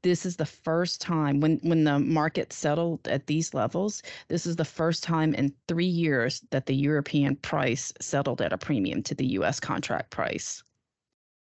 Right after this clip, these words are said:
From a macro perspective, what a weakening dollar will mean, it will encourage the U S to export goods, but at the same time, it will likely chip away at Americans' purchasing power.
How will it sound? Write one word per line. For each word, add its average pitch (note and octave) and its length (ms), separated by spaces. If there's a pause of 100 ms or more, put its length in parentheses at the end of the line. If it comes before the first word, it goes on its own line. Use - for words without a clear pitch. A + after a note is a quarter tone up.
(380)
From E3 160
a D#3+ 140
macro F3+ 420
perspective, F3+ 880 (320)
what E3 280
a D3 220
weakening E3 540
dollar D3+ 480
will D3+ 180
mean, E3+ 680
it D3 140
will C3+ 180
encourage D#3 920 (320)
the D3+ 100
U D#3+ 260
S D3+ 200
to - 260
export E3+ 480
goods, F3+ 560 (380)
but E3 120
at D#3+ 140
the D#3 60
same D#3 320
time, D3+ 640 (400)
it D#3 200
will D3 220
likely D3+ 420
chip - 320
away D3 480
at C#3+ 120
Americans' C#3+ 580
purchasing - 680
power. - 520